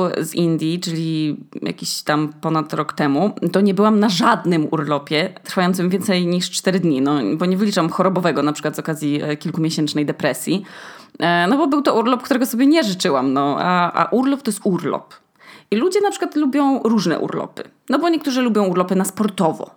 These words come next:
czego ja w ogóle nie kumam tych ludzi kompletnie, no ale szanuję was, no. Ale nie rozumiem, bo to jest, to jest trochę jak z tymi ludźmi, e, lubiącymi bieganie w sztorm.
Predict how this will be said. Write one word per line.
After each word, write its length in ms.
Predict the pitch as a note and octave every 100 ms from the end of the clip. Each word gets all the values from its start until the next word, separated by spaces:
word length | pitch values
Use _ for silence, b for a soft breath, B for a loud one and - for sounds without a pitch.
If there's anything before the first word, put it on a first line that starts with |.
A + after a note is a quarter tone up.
| - -
czego 180 | G3+ G#3
ja 120 | G#3+
w 80 | G#3+
ogóle 240 | A3+ A3
nie 160 | A3+ G#3+
kumam 240 | F#3 D#3
tych 140 | D#3
ludzi 200 | D#3 D#3
kompletnie, 500 | - E3 D#3 D3 D#3+
no 100 | F#3+
ale 180 | F3 G3
szanuję 340 | A3 C#4 A3+ D#3
was, 220 | C3 -
no. 160 | D#3 F3+ B B
Ale 200 | - E4+
nie 120 | F4
rozumiem, 420 | G#3+ G3 B3+ B3+ G#3
bo 80 | G3+
to 100 | D#4+
jest, 260 | D#4+ - - - b b b b
to 100 | -
jest 120 | G4+ A4
trochę 180 | F#4
jak 220 | E4 D4+ -
z 40 |
tymi 200 | A#3 A#3+
ludźmi, 440 | B3+ C4 C4+ A3 F3
e, 180 | E3+
lubiącymi 580 | G#3 A#3 A3 A3+ B3 B3+
bieganie 380 | G#3 G3+ G#3+ G#3
w 60 | -
sztorm. 540 | - - D3 C#3+ D3